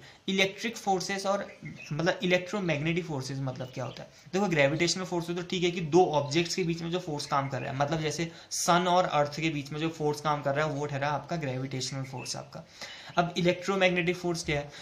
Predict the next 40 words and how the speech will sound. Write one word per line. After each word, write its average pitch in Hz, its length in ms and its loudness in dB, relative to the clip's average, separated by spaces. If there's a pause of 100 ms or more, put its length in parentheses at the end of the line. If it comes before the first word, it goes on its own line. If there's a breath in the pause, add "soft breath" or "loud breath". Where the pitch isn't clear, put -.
(120)
देखो 190 180 4
दो 180 220 6
magnets 170 460 2
आप 180 180 2
लेते 160 200 0
हो, 170 60 -2
वो 170 220 2
दोनों 180 220 2
एक 170 80 0
दूसरे 160 240 -4
में 175 80 -2
force 160 300 -4
लगाते 139 360 0
हैं, 160 140 -12 (280 loud breath)
ऐसे 170 260 4
ही 170 140 0 (180 loud breath)
दो 175 200 6
plus 175 340 6
वाले 185 220 6
charge 175 300 4
भी 170 180 4
एक 160 120 0
दूसरे 165 240 -2
में 180 140 2
force 160 300 -4
लगाते 147 380 0
हैं, 147 60 -2
repel 147 260 0
करते 139 260 -4
हैं। 139 80 -6
तो 190 200 -4
ऐसा 156 300 4
वाला 196 180 6
जो 190 140 -2
force 180 320 0
होता 147 180 -2
है 131 60 2
आप 127 140 -4
लोगों 131 140 -8
का, 190 120 -2